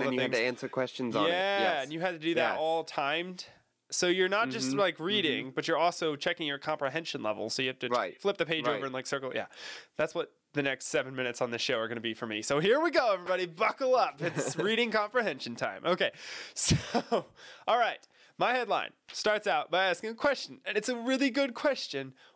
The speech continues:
Speaker 2: Why are kids so sad? Uh, subtitle is, "Depression and Anxiety and Suicides Are Up." So depression, anxiety, and suicides are up. Whoever wrote this does not like Oxford commas.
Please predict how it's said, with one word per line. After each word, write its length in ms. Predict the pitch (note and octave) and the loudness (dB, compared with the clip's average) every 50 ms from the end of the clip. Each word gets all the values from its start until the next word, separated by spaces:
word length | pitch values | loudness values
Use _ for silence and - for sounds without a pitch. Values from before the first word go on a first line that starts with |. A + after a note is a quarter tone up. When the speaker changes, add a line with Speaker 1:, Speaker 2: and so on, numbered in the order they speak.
| _ - | _ -2
Speaker 2:
Why 360 | C#3+ E3 F#3 G3+ G#3 G#3+ G#3+ | 2 2 4 4 4 2 2
are 120 | A3 G#3+ | 2 0
kids 400 | G#3 - - C#3+ C3 C3+ C3 C3 | 0 -2 -2 0 0 0 0 -2
so 360 | - - - B2 A#2 A#2+ A#2+ | -2 0 2 2 2 2 0
sad? 680 | A#2+ - - - - D#3 D#3 E3 D3+ B2 G2 F#2 F#2+ - - - - - - - _ - | 0 0 0 2 2 2 2 2 0 -2 -4 -6 -10 -14 -18 -20 -20 -20 -20 -20 _ -4
Uh, 180 | B2 B2 B2+ C3 | -2 -2 -2 0
subtitle 480 | - D#3+ D3+ C3+ D3+ D3+ D3+ D#3 D#3 | 0 0 0 0 0 -2 0 2 0
is, 200 | D#3+ F3 F3+ E3 - | 2 0 0 -2 -2
"Depression 460 | F3+ F3+ - A3 A3 G#3+ - G#3+ G3+ | -2 0 2 0 2 2 -2 -4 -4
and 120 | G#3 G#3 G3+ | -2 -2 -2
Anxiety 800 | G3 F#3+ D#3+ C#3 E3+ F3 F#3 F#3+ G3 G3 G3 G3+ G#3 G#3 G3+ _ _ _ _ _ _ - | -2 -2 -2 0 0 2 2 2 2 0 0 -2 -6 -6 -8 _ _ _ _ _ _ 0
and 360 | A3+ C4 C#4+ C#4 B3+ A#3+ A3+ | 4 4 4 4 4 2 0
Suicides 600 | - B3 A#3 A3+ G#3+ - E3 C3+ C3 C#3 C#3 C#3+ | 0 2 4 4 4 4 2 2 2 0 0 2
Are 180 | D#3+ E3 E3+ E3+ | 2 4 4 4
Up." 140 | C#3+ G#2+ - | 2 2 0
So 120 | - C#3+ C3 | -4 -4 -4
depression, 360 | C#3 - F#3+ G3+ - G3 F3+ | 0 0 0 0 0 -2 -6
anxiety, 500 | D3+ D3 C#3+ C#3+ D#3+ D#3+ E3 E3 E3 D#3 | -6 -4 0 0 2 2 2 0 -2 -4
and 160 | A2 C#3+ C#3 | -4 -2 -2
suicides 500 | - - F3 E3+ D#3 - D3 C3+ C3+ C3 | 0 0 2 2 2 2 2 2 2 0
are 160 | C#3+ C#3+ C#3+ | 0 2 2
up. 220 | C#3 A#2+ - - - _ - | 2 2 0 -4 -12 _ -4
Whoever 200 | C#3+ D3+ D3+ C#3+ | -4 -2 -2 0
wrote 220 | C3 C3 B2+ B2 | 0 0 0 0
this 220 | - G#2 G#2+ - - | -2 -4 -4 -4 -6
does 220 | - B2+ A2+ A#2 | -6 -8 -6 -2
not 160 | B2+ C3+ C#3+ | -2 0 0
like 160 | C#3+ D3 C#3+ | 0 -2 -2
Oxford 420 | - C#3 D#3 D3+ - - - A#2 - | 0 -2 -2 -4 -4 -8 -8 -8 -6
commas. 460 | - - D#3+ E3 C3 G#2 G2 - | -4 -2 -2 -2 -2 -4 -8 -10